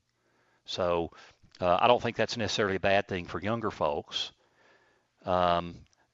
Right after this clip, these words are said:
so I don't think it's gloom and doom. I think Social Security will be there for all of us. I think even young folks, there just gonna probably be some changes. My biggest concern is that they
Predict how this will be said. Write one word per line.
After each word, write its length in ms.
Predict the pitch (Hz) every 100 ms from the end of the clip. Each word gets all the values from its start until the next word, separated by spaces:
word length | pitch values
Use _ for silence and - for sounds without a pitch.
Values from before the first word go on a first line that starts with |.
| -
so 260 | - 113
I 100 | 120
don't 280 | 113 131 151
think 240 | 160 160 151
it's 140 | -
gloom 260 | 131 120 131
and 120 | 151
doom. 380 | 92 82 95 127
I 100 | 95
think 220 | 113 -
Social 300 | 120 110 117
Security 460 | - - 135 117
will 160 | 107 113
be 200 | 107 110
there 180 | 104 110
for 160 | -
all 240 | - 120 101
of 100 | 90
us. 220 | 143 -
I 60 | -
think 260 | - 104
even 220 | 104 104 117
young 260 | 110 117
folks, 460 | 95 98 78 - -
there 160 | 98
just 200 | 95 98
gonna 160 | - 107
probably 580 | - 107 95 107 101 107
be 180 | 95 101
some 200 | - 92
changes. 760 | 143 151 156 90 82 107 - - - - - -
My 160 | - 101
biggest 400 | 101 139 151 -
concern 640 | 131 113 - 104 104 101
is 260 | 107 101 87
that 220 | 110 104
they 260 | 98 95